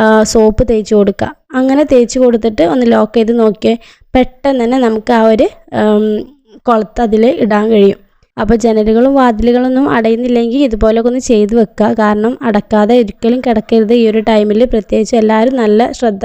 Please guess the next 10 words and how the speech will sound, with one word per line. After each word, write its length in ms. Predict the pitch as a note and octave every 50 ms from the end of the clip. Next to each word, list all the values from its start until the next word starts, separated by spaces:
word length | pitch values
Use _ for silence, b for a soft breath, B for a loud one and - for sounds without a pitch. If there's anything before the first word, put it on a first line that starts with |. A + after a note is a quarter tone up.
| A3+ A3+
വേണം. 260 | G#3 G#3 G#3 A#3+ F#4 b b b b b b b b b b b B3 A#3
അപ്പോൾ 220 | G#3+ A3+ C#4+ E4 G#4 G4 C#4 A#3+
എല്ലാവരും 260 | A3+ A3 G#3+ G#3+ A3
ഒന്ന് 100 | A3 B3 A#3+
ട്രൈ 140 | - B3 A3 G#3+ G3+
ചെയ്ത് 180 | A3 G#3+ G3+ G#3+ A3
നോക്കട്ടോ. 420 | G#3 G3+ G3+ - G#3 G#3 - A3+ G#3+ G3 - _ _ _ - - A#3
അടുത്തതായിട്ട് 580 | A#3 A3 - - C#4 C#4+ C#4 C4+ C4+ B3 - D#4 D4+
നമ്മൾ 180 | C4 A#3+ A3+ A3+ B3 D#4 - _ - - A3+
വീട്ടിലുള്ള 520 | A3+ A3 G#3+ G#3+ A#3 A#3 A#3 A3+ A3+ A#3